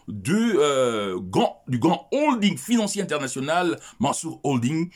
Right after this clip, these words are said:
de Doha. Il est membre éminent de la famille royale au Qatar. Et vous savez que Doha est devenue aujourd'hui la plaque tournante pour la résolution pacifique de la crise congolaise. Trois facettes à relever.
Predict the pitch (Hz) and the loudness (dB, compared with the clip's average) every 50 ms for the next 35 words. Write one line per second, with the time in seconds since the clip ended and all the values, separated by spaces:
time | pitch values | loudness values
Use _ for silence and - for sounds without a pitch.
0 | - - _ 95 117 127 - 92 131 139 135 123 90 - - - _ _ _ _ | -20 -18 _ 0 0 0 2 2 0 2 2 2 0 0 -4 -12 _ _ _ _
1 | _ _ _ - - - - _ 156 165 165 190 190 147 139 165 233 294 247 190 | _ _ _ -18 -18 -18 -14 _ -4 -2 0 0 2 2 2 2 4 2 2 0
2 | 185 165 165 180 180 165 160 165 185 196 165 120 131 - - - 208 202 202 214 | -2 0 2 4 4 4 4 2 0 0 0 -2 -4 -4 -2 0 2 2 2 2
3 | 185 160 160 151 147 156 165 170 165 165 - _ _ - 131 - - - - - | 2 0 0 0 2 2 2 0 -2 -4 -6 _ _ -4 -2 -2 -2 -4 -2 -2
4 | 113 98 - - - 90 98 101 92 - - - 87 98 151 165 - - 165 156 | -2 -2 -4 -6 -8 -8 -8 -8 -8 -10 -8 -8 -6 -4 -6 -6 -4 -2 -2 -2
5 | 117 104 113 110 123 151 160 - - - - - _ 127 127 113 120 113 110 113 | 0 0 0 2 2 0 -2 -4 -12 -20 -20 -6 _ -2 0 0 0 0 2 4
6 | 117 117 110 107 92 104 107 131 160 135 - - 170 156 - _ - 131 123 127 | 4 4 4 2 0 -2 -2 -2 -2 -4 -4 -4 -6 -6 -6 _ -6 -4 -2 -2
7 | 143 175 214 220 208 147 107 - - - - - _ 127 127 113 - - - 131 | 0 0 -2 -2 -2 -4 -6 -6 -10 -20 -20 -12 _ 0 0 0 0 -4 -6 -4
8 | 117 117 107 104 - 117 - 104 - - 98 - - 120 98 98 95 - - 120 | -4 -4 -4 -4 -6 -6 -6 -6 -8 -8 -8 -8 -8 -6 -6 -8 -8 -8 -6 -6
9 | 127 113 107 110 - - - - - _ 92 - 123 120 117 120 113 107 95 87 | -4 -4 -4 -6 -8 -10 -18 -20 -20 _ -8 -2 0 2 2 2 2 0 -2 -4
10 | - - - - - _ - - 143 165 208 233 - - 175 - - 185 175 165 | -10 -12 -18 -20 -20 _ -14 -10 -2 0 0 0 0 -4 -8 -8 -8 -8 -6 -6
11 | 139 120 127 127 123 117 101 107 - | -6 -2 0 0 0 0 -2 -4 -6